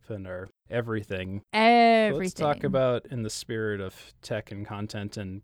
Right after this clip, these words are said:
Speaker 1: single panes of glass and information that just blast you, let's talk about some dashboards and some dashboards that don't work all that well whatsoever. And I have two prime examples. They are, one is in the Exchange Admin Center, and one is in the Office three sixty-five Security and Compliance Center.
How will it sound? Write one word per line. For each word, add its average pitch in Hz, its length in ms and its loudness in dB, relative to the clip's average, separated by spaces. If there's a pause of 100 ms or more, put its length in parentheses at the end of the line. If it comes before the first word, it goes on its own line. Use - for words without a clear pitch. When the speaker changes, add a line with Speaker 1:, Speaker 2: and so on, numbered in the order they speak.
Speaker 1:
single 113 320 -6
panes 107 260 -4
of 95 80 -8
glass 98 400 -4
and 92 140 -6
information 101 580 -8
that 92 140 -10
just - 180 -20
blast 95 380 -8
you, 92 120 -10
let's 113 120 -6
talk 165 220 -4
about 131 180 -4
some 98 160 -6
dashboards 104 600 -6
and 101 140 -8
some 90 120 -12
dashboards 107 580 -4
that - 220 -12
don't 127 200 -4 (100)
work - 400 -6
all 139 200 4
that 123 200 2
well 113 520 0 (200)
whatsoever. 107 800 2 (180)
And 101 280 0
I 101 120 0
have 113 200 -6
two 170 240 0
prime 117 480 -2
examples. 92 720 -6
They 113 160 2
are, 101 340 0
one 135 200 4
is 135 100 2
in 113 120 0
the 101 100 -2
Exchange 110 500 -4
Admin 101 320 -4
Center, 95 520 -8
and 107 120 -4
one 104 220 -2
is 104 120 -4
in 101 180 -2
the 90 280 -8 (180)
Office 107 380 -6
three 104 120 -6
sixty-five 107 640 -4
Security 165 480 -6
and 139 120 -2
Compliance 123 480 -2
Center. 92 500 -10